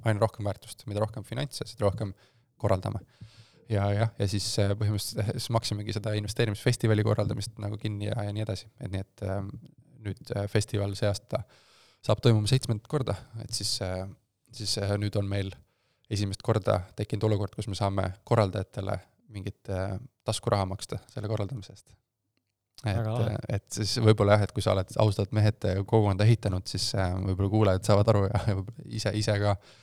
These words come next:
Speaker 1: on huvitav kuulata, et, et need kogukonna, kogukonna jaoks väärtuse loomine on enamasti nagu asutajate õhinapõhine tegevus.
Speaker 2: Mhm.
Speaker 1: Et, äh,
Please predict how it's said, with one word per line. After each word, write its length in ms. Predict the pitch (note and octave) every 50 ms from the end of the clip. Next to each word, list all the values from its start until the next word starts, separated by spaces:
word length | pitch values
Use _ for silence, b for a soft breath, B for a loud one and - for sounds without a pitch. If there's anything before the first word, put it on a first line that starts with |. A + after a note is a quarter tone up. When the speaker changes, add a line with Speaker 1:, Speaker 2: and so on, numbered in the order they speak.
| B B B B B B
Speaker 1:
on 120 | A2+ G2+ G#2+
huvitav 260 | A2 G2+ - G#2+ G2+
kuulata, 360 | G2+ A2 G#2 G2 - - G2
et, 200 | G2 - - -
et 300 | G2 - - - - -
need 140 | F#2+ F#2 F#2
kogukonna, 500 | - A#2 A2 G#2+ G2 G2 F#2+ F#2+ F#2+ F#2+ F2+ G2+ G#2+ - - _ _ _ _ _ _ - C3+ -
kogukonna 480 | - B2 B2+ A2+ A2 G#2 G2 F#2+ F#2+ F#2
jaoks 240 | F#2 - - - -
väärtuse 320 | A2 G#2+ G#2+ - - -
loomine 340 | G#2+ G#2+ G2+ F#2 F#2 F2+ F#2
on 140 | F2+ F2 F#2+ F#2+
enamasti 580 | G2 G#2 G2+ G2 F2+ F2 F2+ F#2 - - - F#2+
nagu 300 | F2 F2+ - - - F2+ F2+ - F2+ - - - _ _
asutajate 680 | A2+ A2+ A2+ - G#2 - - G#2+ F#2 F#2 - - - G#2
õhinapõhine 580 | G#2 G2+ G#2+ F#2 F#2 F2 F#2 G2+ F#2+ F#2+ F2+ F2+
tegevus. 440 | - G2+ F#2 F2+ F2 F#2+ G2 A#2 G#2
Speaker 2:
Mhm. 100 | G#2+ G#2 - _ _ _ _ _ _ - - _
Speaker 1:
Et, 340 | G#2 F#2+ F2+ G2 - _ -
äh, 160 | F#2+ F2+ F#2